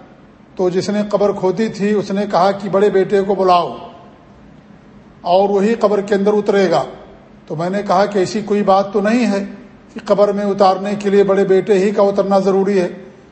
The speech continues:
کوئی بھی اتر سکتا ہے، چاہے اس کا بیٹا ہو یا کوئی بھی ہو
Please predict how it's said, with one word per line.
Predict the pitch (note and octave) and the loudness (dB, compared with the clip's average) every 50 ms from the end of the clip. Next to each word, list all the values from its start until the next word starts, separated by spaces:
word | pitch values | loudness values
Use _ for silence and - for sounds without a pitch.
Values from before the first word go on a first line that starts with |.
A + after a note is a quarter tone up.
| - - - | -20 -20 -6
کوئی | - F3 F#3 A3 G#3+ | 0 2 2 2 2
بھی | G3+ A3 A3+ A#3 A3+ - - - - | 2 0 0 0 -2 -6 -12 -12 -10
اتر | A3+ G#3+ - A3+ G3+ | -6 0 0 0 2
سکتا | - - G3+ - - A3 G3+ G3 F#3+ | 2 -2 -2 0 2 2 4 4 2
ہے، | F#3 F#3 - - - - - - - - - - - | 0 -4 -8 -12 -16 -18 -20 -20 -20 -20 -20 -8 -2
چاہے | G3 F3+ F3+ F#3 | 2 2 4 4
اس | F#3+ F#3 - | 2 0 0
کا | - G#3+ F#3 | 2 2 2
بیٹا | E3+ F#3 F#3 F#3 F#3+ G#3 F#3+ F#3 | 2 2 0 0 2 2 2 2
ہو | E3+ F3+ G3 F#3+ | 2 0 0 0
یا | G3 F#3+ | 0 -2
کوئی | F#3+ G3 A3 A#3+ C4 | 2 2 2 2 2
بھی | A3+ A#3+ A#3+ | 2 2 2
ہو | A3 G#3 | 4 4